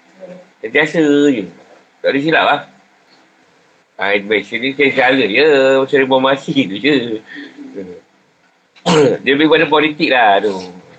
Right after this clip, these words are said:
Dia tak nak orang politik kot. Kita okey, okey lah. Polis tak adalah duduk kat masjid. Datang semayang je.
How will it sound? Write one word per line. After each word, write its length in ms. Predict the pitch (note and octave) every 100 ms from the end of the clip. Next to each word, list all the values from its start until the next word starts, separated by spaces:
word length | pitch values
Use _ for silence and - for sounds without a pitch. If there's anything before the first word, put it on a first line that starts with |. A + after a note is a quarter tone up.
| -
Dia 80 | G2+
tak 160 | B2
nak 160 | A#2+ A#2
orang 160 | A#2+
politik 360 | A#2 A#2+ B2 A#2
kot. 160 | G#2+ G2 _ _ _ _ _ - - _ _ _ _ _ _ _ _ _ _ _ _ _ _ - C4 - B4 - - - - - - - - _ _ - _ _ _ _ _ _ _ _ _ _
Kita 240 | - G#2+ C3 C#3+ C#3+
okey, 100 | D3+ D#3+ D#3
okey 140 | F#3+
lah. 160 | F3 F#3+
Polis 320 | F#3 F3+ A3
tak 200 | A3 F#3
adalah 200 | G#3 B2+ G2
duduk 160 | F2+
kat 40 | F2+
masjid. 420 | D3 A3+ A3 F#3+ D#3+ - _ _ _ _ _
Datang 300 | - G#2 C#3+ C#3+
semayang 380 | E3+ F#3+ A#2 A#2
je. 200 | F#3